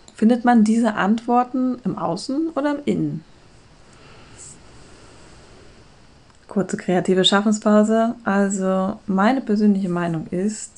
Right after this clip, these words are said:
ähm, dass man diese Antworten,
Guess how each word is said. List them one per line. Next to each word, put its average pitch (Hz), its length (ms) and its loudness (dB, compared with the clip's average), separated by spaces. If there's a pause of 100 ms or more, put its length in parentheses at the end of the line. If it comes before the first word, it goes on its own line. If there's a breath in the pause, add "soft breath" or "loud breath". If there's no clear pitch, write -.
ähm, 175 600 -4 (320 loud breath)
dass - 380 -8
man 180 400 -2
diese 185 300 -6
Antworten, 196 960 0